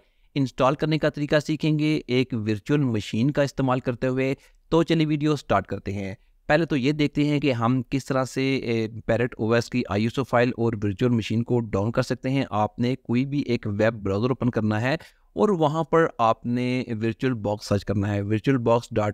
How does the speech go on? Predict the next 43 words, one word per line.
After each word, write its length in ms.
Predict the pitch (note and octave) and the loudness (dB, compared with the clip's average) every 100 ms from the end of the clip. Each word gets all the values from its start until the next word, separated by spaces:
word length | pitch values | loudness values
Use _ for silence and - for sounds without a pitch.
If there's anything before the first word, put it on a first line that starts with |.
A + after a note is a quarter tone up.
| - | -4
O 120 | C3+ | 0
R 100 | C3+ C3 | 0 0
G 160 | C3 | 0
जो 160 | B2+ A#2 | 2 2
इसकी 280 | B2 - A#2+ | 0 -2 -2
ऑफिशियल 380 | G#2 A2 - G#2+ | 0 -2 -4 0
वेबसाइट 420 | A2+ - C#3 C3 | 0 2 0 0
है, 100 | C#3 - | -2 -2
आपने 280 | G#2 A2 G#2+ | -2 -2 -6
इसे 160 | - | -4
ओपन 300 | G#2+ G2+ D3+ E3 | -6 -2 -2 0
करना 280 | A2 G#2 | -2 -4
है। 180 | G#2 D3 - _ _ - | -2 -2 -4 _ _ -6
ओपन 280 | D3 A3 A3+ | -2 2 4
करने 220 | G3 F#3+ | 4 2
के 120 | F#3+ | 0
बाद 180 | F3 F3 - | 2 2 2
आपने 280 | C#3 - D3+ | 0 2 0
यहाँ 200 | C3 A#2 - | 2 0 0
पर 120 | C#3 B2+ G#2 | 0 -2 -2
डाउनलोड 440 | A2+ A#2+ B2 A#2 | 0 2 2 2
बटन 240 | G#2+ F#2 G2 | 0 -2 -4
पर 80 | G2+ | -4
क्लिक 220 | G#2 - | -6 -2
करना 220 | A2 G#2 | 0 0
है 140 | G#2 | 0
और 140 | G#2 B2 | 0 0
इसके 220 | - C#3 | 0 0
बाद 220 | C3 A#2+ | 0 0
वहाँ 220 | A2+ G#2+ G#2+ | -2 -4 -2
पर, 180 | A#2+ B2 - _ _ | -2 -2 -6 _ _
ए, 240 | B2 A#2+ A2+ | 0 2 2
विंडो 340 | A2 A#2 B2+ | 2 2 2
होस्ट 240 | G#2+ A2 - | 0 -4 0
का 80 | C3+ | 0
ऑप्शन 240 | - C3 | 2 0
होगा, 180 | B2+ C3 | 2 2
आपने 380 | G#2+ A2 A#2+ A2 | 2 -2 -2 0
विंडो 300 | A2 A2 G#2+ | 0 0 0
होस्ट 260 | G2 A2 | -4 -4
पर 120 | C3+ | -6
क्लिक 220 | B2 C3+ - | -2 -2 0
करके 400 | B2+ A#2 C3+ | -2 0 -2